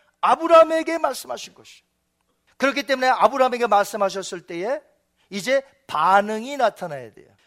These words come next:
어디로 갈지 정확하게 모르지만 여호와 하나님을 믿고 무작정 떠날 것인지 아니면 믿지 못하여 그냥 현세의 그 자리에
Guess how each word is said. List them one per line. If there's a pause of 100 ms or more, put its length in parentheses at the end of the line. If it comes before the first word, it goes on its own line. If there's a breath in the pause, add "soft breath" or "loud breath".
(140)
어디로
갈지
정확하게
모르지만 (220 soft breath)
여호와
하나님을
믿고 (120)
무작정 (140)
떠날
것인지 (240 soft breath)
아니면 (220 soft breath)
믿지
못하여 (180 loud breath)
그냥 (120 soft breath)
현세의 (160 loud breath)
그
자리에